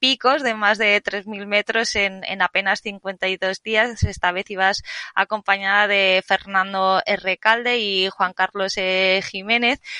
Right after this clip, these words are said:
Cuéntanos cómo, cómo se os pasó esto por la cabeza y, y qué sensación, ¿no? tuvisteis de, de recorrer toda esa cordillera magnífica que tenemos en,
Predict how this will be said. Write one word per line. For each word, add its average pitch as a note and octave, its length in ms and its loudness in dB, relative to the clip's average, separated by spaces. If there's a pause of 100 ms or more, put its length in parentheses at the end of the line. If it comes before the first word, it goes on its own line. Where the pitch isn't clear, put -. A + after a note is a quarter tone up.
(160)
Cuéntanos C4 560 0
cómo, A#3+ 520 0
cómo A3+ 200 -8
se C4 120 0
os B3+ 80 -4
pasó B3 340 2
esto A#3+ 420 2
por A#3 120 -8
la A#3 180 2
cabeza C4+ 560 2
y, A3+ 420 -2
y A3 120 -4
qué G#3+ 180 -2
sensación, B3+ 760 0
¿no? C4+ 180 -4
tuvisteis A#3 560 -4
de, A3+ 360 2 (400)
de G#3 120 -8 (380)
recorrer A3+ 720 4
toda A3+ 240 4
esa A3 400 4
cordillera A3 580 2
magnífica A3 640 -2
que G#3 120 -6
tenemos G#3+ 480 -6
en, G#3+ 400 -4